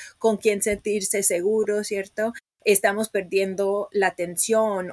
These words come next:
como la confianza de algunos estudiantes porque no se en-, no encuentran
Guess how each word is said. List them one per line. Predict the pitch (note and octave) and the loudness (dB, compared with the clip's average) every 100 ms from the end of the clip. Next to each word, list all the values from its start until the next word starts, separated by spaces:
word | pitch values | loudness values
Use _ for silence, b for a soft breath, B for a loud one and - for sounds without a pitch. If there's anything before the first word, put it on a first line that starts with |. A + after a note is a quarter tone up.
| - | -12
como | F#3+ F3+ | -10 -6
la | E3+ - | -6 -6
confianza | F#3 E3+ A3 A#3+ B3 A#3 F#3 F3+ G#3+ b b b | -8 -2 6 6 6 0 0 0 -2 b b b
de | G#3 | 2
algunos | G3 F#3+ G#3 A3+ A3+ | 2 0 -2 -2 0
estudiantes | G3+ - F3+ G#3+ C4 B3 G#3+ | -2 -4 -2 0 0 0 -2
porque | - G#3+ A3 | 0 -4 -4
no | G3+ G3 | -4 -4
se | G3 A3 | -2 -2
en-, | A3 - | -4 -4
no | G3 G#3 G#3+ G#3 | 0 2 2 2
encuentran | G#3 G3 - F#3+ F3+ F#3+ F#3+ F#3+ | -2 -4 0 -2 0 -2 -2 -6